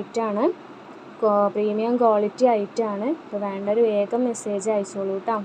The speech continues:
നെക്സ്റ്റ് കാണിക്കുന്നത് ഒരു, ആ, വേറൊരു കളറാണ് ട്ടോ. കളർ ഏതാണെന്ന് അറിയില്ല. ഒരു ഏകദേശം ഒരു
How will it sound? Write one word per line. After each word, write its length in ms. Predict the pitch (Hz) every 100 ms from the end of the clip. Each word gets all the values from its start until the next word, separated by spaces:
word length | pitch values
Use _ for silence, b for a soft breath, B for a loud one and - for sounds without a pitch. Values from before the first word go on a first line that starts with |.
| - - - - - - - - - 196
നെക്സ്റ്റ് 300 | 208 - 233
കാണിക്കുന്നത് 500 | 233 220 220 220 220
ഒരു, 160 | 226 247 359 - B B B B - -
ആ, 60 | 220 208 208 208
വേറൊരു 400 | 202 208 233 254 - -
കളറാണ് 440 | 214 196 202 202
ട്ടോ. 160 | 196 196 190
കളർ 260 | - 196 196
ഏതാണെന്ന് 580 | 214 208 208 214 220 226
അറിയില്ല. 360 | 208 196 196 208
ഒരു 200 | 208 208 226 247 - -
ഏകദേശം 440 | 202 202 202 202
ഒരു 100 | 233